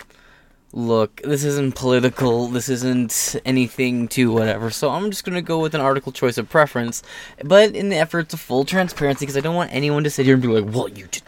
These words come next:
bu-, bu-, bu-. No, I'm gonna go with the Gateway Pundit here. They tend to tap on a lot of actual stuff that I like. They get a lot of stuff wrong, absolutely, but you know what? At the same time, d-, does anyone care about this topic?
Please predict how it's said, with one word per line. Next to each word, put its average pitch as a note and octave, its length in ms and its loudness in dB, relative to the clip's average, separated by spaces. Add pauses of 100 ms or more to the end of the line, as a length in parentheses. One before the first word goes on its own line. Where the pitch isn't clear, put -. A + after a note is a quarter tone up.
(100)
bu-, G2+ 80 -8
bu-, - 180 -20 (100)
bu-. - 60 -18 (220)
No, C#3 140 -2 (420)
I'm E3 120 -2
gonna F#3 140 0
go F3 60 0
with F3 100 -2
the D#3 60 -8
Gateway F3 260 2
Pundit E3 380 0
here. G2+ 240 -4 (500)
They G#2+ 140 0
tend A#2+ 160 0
to A2+ 60 -2
tap A2+ 280 0
on A2+ 140 2
a A2 100 0
lot A2 200 4
of G#2+ 200 0
actual A2 600 -2
stuff G#2+ 240 -4
that A2 100 -2
I G#2+ 120 -6
like. A2 280 -6
They C3+ 100 -2
get A2+ 100 -2
a G#2 40 -2
lot G#2 180 -4
of G2 60 -8
stuff F#2+ 180 -10
wrong, G2+ 380 -4
absolutely, A2 600 -4
but C#3 240 -2
you C3 100 -6
know D#3+ 160 -2
what? D#3+ 220 2
At A2 80 -8
the - 60 -14
same E3 260 -4
time, F3+ 320 -2 (1000)
d-, D3 180 -12
does C#3 200 -8
anyone D3+ 300 0
care C#3+ 160 -2
about C#3 120 0
this D3 140 -4
topic? D#3 460 -6